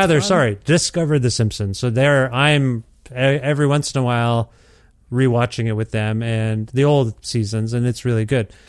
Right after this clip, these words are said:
Speaker 1: Uh, so there's two things I forgot to ask you about. Well, I'm gonna ask you about the covid in a second 'cause I don't, I haven't talked to anyone who's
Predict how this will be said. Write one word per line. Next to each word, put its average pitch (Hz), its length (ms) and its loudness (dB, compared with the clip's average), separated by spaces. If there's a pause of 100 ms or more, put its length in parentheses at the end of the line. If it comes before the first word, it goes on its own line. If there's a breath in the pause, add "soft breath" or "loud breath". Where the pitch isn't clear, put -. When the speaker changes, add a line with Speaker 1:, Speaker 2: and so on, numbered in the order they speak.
(140)
Speaker 1:
Uh, 120 540 0
so 143 240 0
there's 127 180 2
two 202 140 2
things 156 240 2
I 131 80 2
forgot 123 340 0
to 120 60 0
ask 113 260 -2
you - 60 -4
about. 110 140 -4
Well, 117 120 -2
I'm 120 120 0
gonna 127 80 0
ask 127 280 -2
you 131 60 -2
about 113 120 -2
the 120 80 -2
covid 120 340 2
in 107 100 0
a 110 40 0
second 135 340 0
'cause 113 120 -2
I 113 60 0
don't, 117 260 -2
I 120 40 -4
haven't 120 160 -2
talked 151 220 0
to 135 40 -2
anyone 117 240 0
who's 113 340 -2